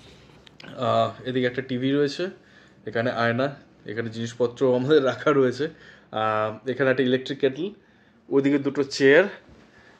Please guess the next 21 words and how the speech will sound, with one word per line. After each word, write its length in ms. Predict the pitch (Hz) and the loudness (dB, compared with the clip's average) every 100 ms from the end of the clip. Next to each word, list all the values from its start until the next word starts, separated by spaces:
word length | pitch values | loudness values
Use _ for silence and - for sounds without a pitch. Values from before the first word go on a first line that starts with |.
| _ _ _ - | _ _ _ -4
এসি 320 | 127 - 156 | -4 0 2
রয়েছে, 420 | 151 160 160 226 240 - - _ - | 4 2 2 -4 -4 -18 -20 _ -16
বাথরুমে 460 | 123 117 117 151 143 | 0 0 0 -2 -2
গিজার 360 | 120 120 139 139 | -2 2 4 4
আছে, 260 | 139 208 | 2 0
আর 180 | 220 131 | 0 0
বাকি 260 | 127 120 123 | 2 0 0
যা 180 | 117 | 0
যা 100 | 107 | 0
থাকে। 400 | 107 - 107 - 240 - - - - - - | -4 -6 -2 0 -2 -6 -20 -20 -20 -20 -6
এদিকে 260 | 120 120 117 | -4 0 -2
একটা 200 | 113 110 101 | 0 -4 0
bed, 200 | 120 151 - - - - - 117 | 2 2 0 -18 -20 -20 -16 -10
দুজন 300 | 113 113 107 | -4 -4 -4
শোয়ার 280 | - 101 | -4 -4
মতো, 260 | 95 90 - - - - - - | -4 -10 -12 -16 -20 -20 -20 -6
মানে 120 | 123 | -4
দুজন 260 | 127 135 | -2 -2
শোয়ার 260 | 147 156 165 | 2 4 4
মতো 440 | 151 147 147 - - | 2 -2 -2 -4 0
enough, 360 | 135 135 107 | 0 2 -2